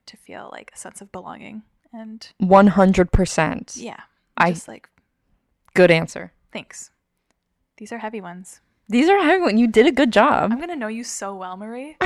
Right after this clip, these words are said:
Speaker 2: <laughs>
Speaker 1: or whatever your name
Speaker 2: You
Speaker 1: is.
Speaker 2: already know Marie so well, based, I mean, in your mind.
Speaker 1: Yeah.
Speaker 2: <laughs> Friendship and loyalty. Okay.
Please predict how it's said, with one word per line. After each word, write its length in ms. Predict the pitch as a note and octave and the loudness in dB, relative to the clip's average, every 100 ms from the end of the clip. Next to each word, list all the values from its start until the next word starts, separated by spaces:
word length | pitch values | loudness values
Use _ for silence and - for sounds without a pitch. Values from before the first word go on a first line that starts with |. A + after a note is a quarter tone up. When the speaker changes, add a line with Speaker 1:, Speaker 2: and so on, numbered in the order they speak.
| - | 4
Speaker 2:
<laughs> 180 | F#4 - | 6 6
Speaker 1:
or 200 | F4 A3 | 2 0
whatever 320 | G#3+ E3+ G#3 | -2 -2 -2
your 160 | A#3+ C4 | -6 -6
name 260 | A#3+ G3 A3+ | -8 -6 -4
Speaker 2:
You 80 | A#3+ | 0
Speaker 1:
is. 80 | - | 2
Speaker 2:
already 340 | A3 E4+ F#4+ | 2 4 4
know 200 | C4 A#3 | 6 4
Marie 340 | G#3 F#3+ G#3+ | 2 -2 -4
so 460 | F3+ - - E3+ F#3 | -4 -4 4 6 6
well, 460 | F3+ G3+ F#3 C#3+ E3+ | 4 4 4 4 0
based, 340 | E3 E3+ - _ - | -2 -4 -8 _ -4
I 100 | D#3 | -2
mean, 520 | E3 D3+ - G#3 A3+ _ _ _ _ _ _ _ _ _ - | 0 -2 -4 -6 -8 _ _ _ _ _ _ _ _ _ 0
in 160 | F#3+ | 4
your 160 | F3+ G#3 | 6 6
mind. 460 | D#3+ D3 - C4 - | 4 0 -2 -6 -10
Speaker 1:
Yeah. 220 | F3+ E3+ - G4+ D#5+ D5+ | -20 -12 -4 -4 -4 0
Speaker 2:
<laughs> 1120 | F4+ - D#4 - - - - - - - - | 0 0 -4 -6 -8 -12 -12 -18 -18 -20 -6
Friendship 360 | - E3+ - F#3 | 2 2 2 0
and 100 | G3 | 2
loyalty. 500 | A3 A3+ - D#3 F#3+ | 4 2 0 -4 0
Okay. 500 | - A3+ B3 C#4+ F3 | 4 6 6 6 6